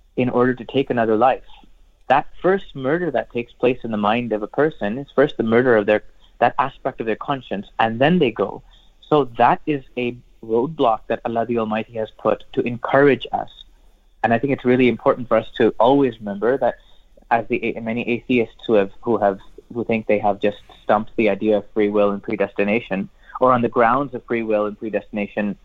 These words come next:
rejected God or confuted the idea of God, they often quote this as their main argument. But the fact is that only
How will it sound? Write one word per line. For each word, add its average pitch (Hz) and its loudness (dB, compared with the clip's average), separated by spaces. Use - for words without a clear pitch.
rejected 104 0
God 104 4
or 101 -4
confuted 101 -4
the 101 0
idea 95 0
of 98 -4
God, 110 2
they 123 6
often 127 0
quote - -6
this 131 -8
as 113 -10
their 113 -2
main 110 -4
argument. 107 -4
But 127 -2
the 123 -6
fact 143 2
is 147 2
that 143 0
only 185 2